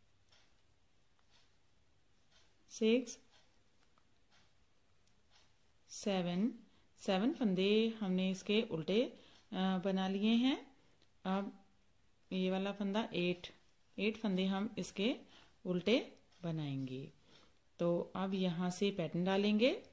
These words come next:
एक फंदा उल्टा जाई डालेंगे, धागा आगे लाएंगे, दूसरा फंदा भी उल्टा ही, फिर एक फंदा सीधा, ये देखिए टू, थ्री, फोर फंदे सीधे,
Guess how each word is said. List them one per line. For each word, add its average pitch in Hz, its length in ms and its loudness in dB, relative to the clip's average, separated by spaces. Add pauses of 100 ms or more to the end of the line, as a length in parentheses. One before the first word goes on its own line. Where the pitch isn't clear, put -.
(720)
एक 180 160 -6
फंदा 196 540 -2 (460)
उल्टा 202 580 0 (180)
जाई 170 220 -4
डालेंगे, 185 380 0
धागा 175 380 -2
आगे 190 180 0
लाएंगे, 196 480 0
दूसरा 185 300 -4
फंदा 185 260 -2
भी 202 200 0
उल्टा 196 300 -2
ही, 220 320 0 (480)
फिर - 400 -2
एक 180 220 -2
फंदा 185 440 -2
सीधा, 202 840 -2 (520)
ये 180 100 0
देखिए 233 340 0 (380)
टू, 202 460 2 (540)
थ्री, 214 560 4
फोर 185 140 0
फंदे 185 400 2
सीधे, 208 720 0